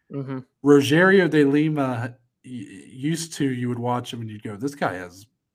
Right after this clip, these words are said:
Speaker 2: you'd probably say he has a worse gas tank. Like, you just, he would gas out really bad in his fights. He has seemed to have gotten better at that. He does seem to have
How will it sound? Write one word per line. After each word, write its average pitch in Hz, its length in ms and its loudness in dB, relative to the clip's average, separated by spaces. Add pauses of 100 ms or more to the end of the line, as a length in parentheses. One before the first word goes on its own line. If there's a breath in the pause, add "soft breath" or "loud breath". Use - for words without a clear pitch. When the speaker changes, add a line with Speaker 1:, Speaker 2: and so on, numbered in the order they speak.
(180)
Speaker 2:
you'd 156 240 -8
probably 147 220 2
say 123 220 -6
he 127 100 -4
has 131 140 -2
a 127 40 -2
worse 127 380 -4
gas 85 340 -12
tank. 87 300 -20
Like, 95 180 -20
you 113 120 -12
just, 110 340 -14 (400 soft breath)
he 139 80 2
would 156 160 0
gas 127 260 0
out 101 240 -4
really 123 380 2
bad 123 320 -4
in 101 120 -8
his 87 140 -16
fights. 135 580 -2 (400)
He 147 160 4
has 175 360 4
seemed 165 280 -4
to 156 80 -4
have 127 80 -4
gotten 135 280 0
better 139 320 0
at 127 120 -6
that. 135 180 -2
He 135 80 -2
does 156 280 -4
seem 151 240 -6
to 139 180 -6
have 120 200 -4